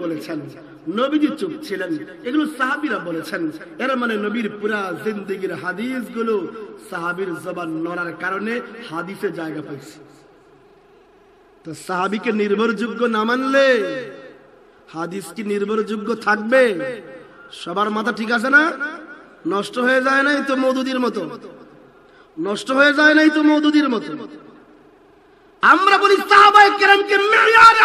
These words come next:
হক, হকের মানদণ্ড না মানলে, আরে বুখারী, মুসলিম, আবু দাউদ, নাসাই, তিরমিজি, ইবনে মাজাহ, মুসনাদে আহমদ, মুসনাদুল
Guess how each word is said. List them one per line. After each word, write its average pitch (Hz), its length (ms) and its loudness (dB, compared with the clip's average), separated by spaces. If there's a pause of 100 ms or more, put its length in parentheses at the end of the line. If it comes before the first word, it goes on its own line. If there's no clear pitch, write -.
হক, 453 180 4 (1120)
হকের 440 400 4 (180)
মানদণ্ড 440 540 6 (140)
না 466 60 10 (100)
মানলে, 480 380 8 (1200)
আরে 453 180 6 (100)
বুখারী, 440 300 4 (460)
মুসলিম, 427 420 4 (400)
আবু 440 200 6
দাউদ, 440 240 6 (320)
নাসাই, 427 380 8 (420)
তিরমিজি, 440 460 6 (480)
ইবনে 453 300 4
মাজাহ, - 240 8 (360)
মুসনাদে 415 500 4
আহমদ, 381 260 8 (320)
মুসনাদুল 415 440 4